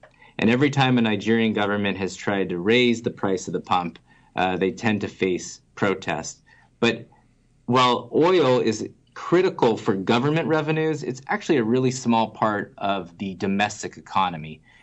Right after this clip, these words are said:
And this is the story that I don't think is out there yet in terms of international consumption of Nigerian news. Nigeria is an oil producer, but it's not an oil economy. It's the non-oil sector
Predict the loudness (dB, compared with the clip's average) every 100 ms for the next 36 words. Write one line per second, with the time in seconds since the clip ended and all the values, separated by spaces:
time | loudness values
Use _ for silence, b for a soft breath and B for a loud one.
0 | -2 0 2 0 0 -4 -4 -6 0 0
1 | 2 2 0 -2 -4 B B B 0 0
2 | 2 0 -2 2 0 0 -2 0 0 -2
3 | -4 -6 -4 -4 -4 -4 -2 0 0 0
4 | -2 -4 -2 -2 b b -6 -4 -2 -2
5 | -2 -4 -4 -2 -4 -4 -4 -4 -4 -4
6 | -4 -2 -4 -8 -14 b b -18 -18 -6
7 | -2 0 2 2 2 0 0 2 2 0
8 | -4 -6 -2 0 0 -2 -2 0 0 0
9 | -4 -2 -6 -4 0 0 -2 -4 -4 -4
10 | -4 -2 -2 -4 -12 -16 -18 -6 -4 -2
11 | 2 2 2 0 -2 -2 -4 -4 -4 -4
12 | -10 -10